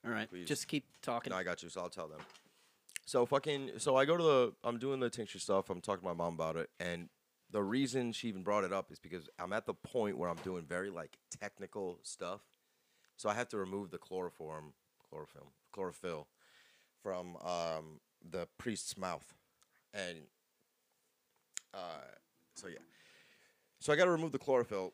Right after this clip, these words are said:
Speaker 2: This is the green, but this kinda counts as my fucking tincture talk. I don't wanna waste it. Anyway, I gotta do this technical stuff, so I'm ordering technical stuff in the mail. And she's like, uh, "What is this even for?" And, and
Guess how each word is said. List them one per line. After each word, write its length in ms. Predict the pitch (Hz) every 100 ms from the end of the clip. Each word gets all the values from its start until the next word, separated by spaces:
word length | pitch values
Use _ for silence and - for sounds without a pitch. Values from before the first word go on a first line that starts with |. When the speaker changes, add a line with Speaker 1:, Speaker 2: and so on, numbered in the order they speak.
| -
Speaker 2:
This 140 | 117
is 60 | 107
the 60 |
green, 200 | 107 110 -
but 80 |
this 180 | 165 214
kinda 220 | - 208
counts 220 | 175 190 156
as 40 |
my 100 | 147
fucking 240 | 139 147 120
tincture 260 | 175 135
talk. 240 | 104 104 104
I 60 |
don't 80 | 117
wanna 100 | 104
waste 240 | 98 95
it. 80 | - -
Anyway, 240 | 120 90
I 80 | 104
gotta 180 | 160 160
do 100 | 143
this 140 | 123
technical 400 | - 127 120 101
stuff, 240 | - 101 90
so 140 | 98
I'm 120 | 98 -
ordering 440 | - 123 104 90
technical 420 | - 101 - 85
stuff 360 | 85 - 80 -
in 80 | 85
the 60 | 82
mail. 280 | 80 67 -
And 140 | - 92
she's 240 | - 90
like, 280 | 92 87 -
uh, 220 | 95 85
"What 180 | 85 110
is 80 | 98
this 140 | 98
even 140 | 107 90
for?" 420 | - 104 95 90 - - - - _
And, 400 | 98 98 90 87 - - - - - - - - - - 339 - _ - - - - - - - - - - - - _ _ _ - -
and 300 | 113 110